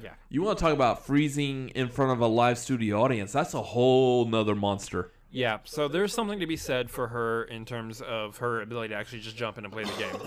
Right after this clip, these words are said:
Speaker 2: <coughs>
Speaker 1: Fully, fully and completely believe that she's going to do well in this game.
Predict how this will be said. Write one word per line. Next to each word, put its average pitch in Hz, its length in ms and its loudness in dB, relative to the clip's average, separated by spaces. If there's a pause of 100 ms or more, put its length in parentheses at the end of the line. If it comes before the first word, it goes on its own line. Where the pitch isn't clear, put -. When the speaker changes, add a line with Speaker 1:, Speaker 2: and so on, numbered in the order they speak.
(120)
Speaker 2:
<coughs> 151 180 -14
Speaker 1:
Fully, 151 380 2
fully 151 300 -6
and 117 40 -10
completely 113 400 -8
believe 110 380 -10
that 98 100 -12
she's 110 220 -10
going 107 160 -10
to 101 80 -12
do 101 120 -12
well 95 440 -12
in 113 120 -18
this 95 160 -18
game. 92 240 -16